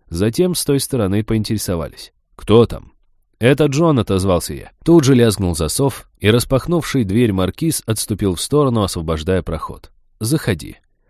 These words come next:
Я переступил через порог, и тут только вампир обратил внимание на мой новый статус. "Лазарь?" озадачился он. "Простая маскировка", отмахнулся я, оглядываясь. Коротышка-барон сидел на скособоченном табурете,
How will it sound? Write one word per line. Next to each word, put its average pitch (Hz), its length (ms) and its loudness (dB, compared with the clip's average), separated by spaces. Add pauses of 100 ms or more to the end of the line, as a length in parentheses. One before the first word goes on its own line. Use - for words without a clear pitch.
(340)
Я 82 220 2
переступил 127 520 2
через 127 300 -2
порог, 120 380 -2
и 110 140 2
тут 139 260 -4
только 117 300 0
вампир 98 440 0
обратил 101 440 -2
внимание 92 500 -2
на 87 100 -2
мой 90 160 0
новый 85 240 -2
статус. - 600 -8 (500)
"Лазарь?" 87 680 -4 (260)
озадачился 120 680 0
он. 90 180 -6 (640)
"Простая 131 540 2
маскировка", 101 560 -2
отмахнулся 90 560 -4
я, 90 320 -2
оглядываясь. 80 720 -6 (180)
Коротышка-барон 143 760 2
сидел 139 340 2
на 131 100 2
скособоченном 110 680 -2
табурете, 107 580 0